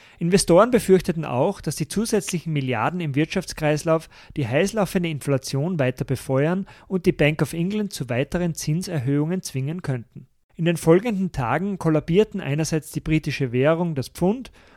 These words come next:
und auch die Preise für Staatsanleihen. Selbst der sonst eher zurückhaltende Internationale Währungsfonds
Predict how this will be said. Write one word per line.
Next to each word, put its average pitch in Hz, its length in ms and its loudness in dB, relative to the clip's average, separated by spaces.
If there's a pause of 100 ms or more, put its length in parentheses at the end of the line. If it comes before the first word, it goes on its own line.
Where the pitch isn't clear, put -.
(120)
und 240 360 0
auch 151 340 0
die 151 120 -4
Preise 135 420 -2
für 190 120 -2
Staatsanleihen. 117 840 -6 (320)
Selbst 196 340 4
der 180 80 6
sonst 196 340 0
eher 190 260 4
zurückhaltende 170 920 0
Internationale 156 840 -4
Währungsfonds 160 720 -2